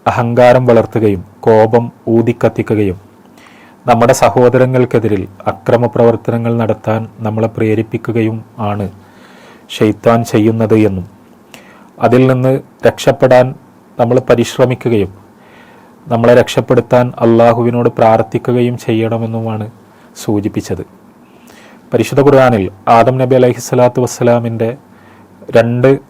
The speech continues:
മക്കളുടെ കഥ വിവരിച്ചത് നമുക്കെല്ലാം അറിയാവുന്ന കാര്യമാണ്.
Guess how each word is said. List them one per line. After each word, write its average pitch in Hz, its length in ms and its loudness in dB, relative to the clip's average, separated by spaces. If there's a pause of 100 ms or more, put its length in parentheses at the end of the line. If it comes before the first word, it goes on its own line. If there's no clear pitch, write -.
(140)
മക്കളുടെ 123 600 2 (540)
കഥ 113 240 0 (340)
വിവരിച്ചത് 117 560 0 (600)
നമുക്കെല്ലാം 123 580 2
അറിയാവുന്ന 120 520 2
കാര്യമാണ്. 104 500 -2